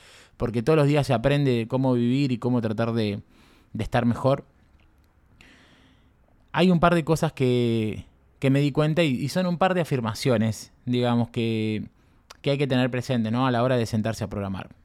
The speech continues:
Primero, el primer paso sería como ser conscientes de qué estadio, en qué estadio estamos.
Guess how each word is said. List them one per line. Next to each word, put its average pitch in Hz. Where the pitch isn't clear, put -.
Primero, 220
el 160
primer 180
paso 202
sería 170
como 127
ser 185
conscientes 175
de 127
qué 175
estadio, 147
en 139
qué 180
estadio 143
estamos. 92